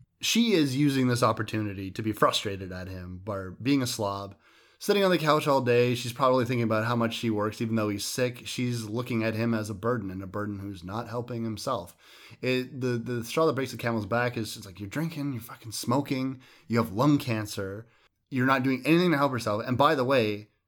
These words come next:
we, the insurance policy that I took out for you, you lied to me or you withheld information. So now the policy is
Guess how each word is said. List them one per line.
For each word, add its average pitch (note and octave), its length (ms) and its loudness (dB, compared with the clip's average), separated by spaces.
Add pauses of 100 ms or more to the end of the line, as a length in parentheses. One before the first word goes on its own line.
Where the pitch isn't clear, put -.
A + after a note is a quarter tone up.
(220)
we, D#3+ 580 -2
the C#3 160 2
insurance A3 320 4
policy C3 320 2
that A#2 80 2
I A2+ 40 2
took C3 200 -2
out F3 160 4
for B2+ 80 -2
you, A2 140 2
you A#2 260 0
lied D#3+ 540 2
to C#3+ 100 2
me A2+ 360 0 (160)
or C3+ 120 2
you C#3+ 140 4
withheld E3 360 4
information. D#3+ 600 0
So A2+ 120 -2
now F#3 240 -2
the A3+ 100 -4
policy A#2 680 -2
is G2 320 -8